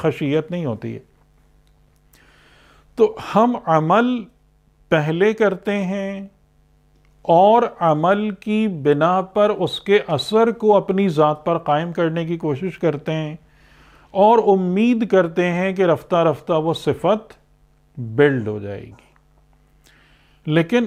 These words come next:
اولیاء خدا کے قلب پر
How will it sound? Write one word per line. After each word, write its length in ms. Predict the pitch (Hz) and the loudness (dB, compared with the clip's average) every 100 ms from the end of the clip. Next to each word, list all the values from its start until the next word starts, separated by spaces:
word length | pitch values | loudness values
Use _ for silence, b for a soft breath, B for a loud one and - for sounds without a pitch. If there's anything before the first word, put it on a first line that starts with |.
| - | 0
اولیاء 600 | 165 139 139 131 147 208 254 247 | 2 4 2 2 2 2 0 0
خدا 320 | 196 175 180 185 185 _ _ _ _ _ _ _ _ _ _ _ | 0 2 2 0 -4 _ _ _ _ _ _ _ _ _ _ _
کے 120 | 208 208 - - | 0 0 0 -2
قلب 540 | 170 226 254 247 208 185 - | 2 2 2 0 0 0 0
پر 260 | 160 147 | 2 2